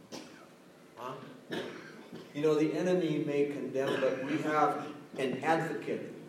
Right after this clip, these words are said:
He's called, according to First John, Jesus Christ the righteous. He is a defense attorney par excellence.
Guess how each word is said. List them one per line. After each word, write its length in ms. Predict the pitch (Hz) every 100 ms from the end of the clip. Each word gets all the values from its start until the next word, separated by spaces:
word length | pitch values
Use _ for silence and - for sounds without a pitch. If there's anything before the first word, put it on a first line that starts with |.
| -
He's 160 | -
called, 460 | - 156 156 156 151
according 380 | 151 151 151 151
to 40 |
First 360 | - 156 156 156
John, 360 | 151 147 135
Jesus 580 | - 165 175 160 147 -
Christ 460 | - 147 151 - -
the 80 |
righteous. 840 | 135 143 147 156 156 - - - - - -
He 240 | 175 175
is 140 | 135
a 80 | 127
defense 560 | - 135 135 170 175 175 175
attorney 640 | - - 175 175 175 175
par 580 | 170 180 165 165 165 - -
excellence. 1040 | 160 - 170 160 160 - - - - -